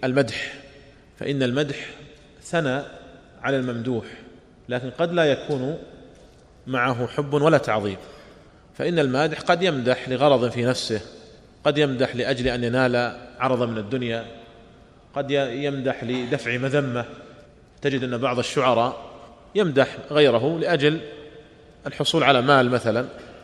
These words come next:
وقد لا يحب الممدوح، قد لا يكون صادقا فيما يقوله، وقد يمدحه لدفع مذمة عنه أو خوفا منه. فالمدح لا يستلزم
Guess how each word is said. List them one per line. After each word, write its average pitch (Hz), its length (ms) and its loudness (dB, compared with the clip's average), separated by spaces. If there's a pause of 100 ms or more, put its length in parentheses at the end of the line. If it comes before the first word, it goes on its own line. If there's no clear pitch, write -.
(400)
وقد 175 220 -4
لا 214 80 6
يحب 175 380 2
الممدوح، 139 420 -2 (880)
قد 117 100 -6
لا 143 140 6
يكون 147 260 -2
صادقا 147 460 0
فيما 131 260 -2
يقوله، 127 420 -2 (800)
وقد 170 280 2
يمدحه 160 640 2
لدفع 151 340 0
مذمة 143 580 2
عنه 135 260 -2 (640)
أو 139 80 -2
خوفا 135 340 4
منه. 131 300 0 (960)
فالمدح 165 440 2
لا 202 140 6
يستلزم 165 580 0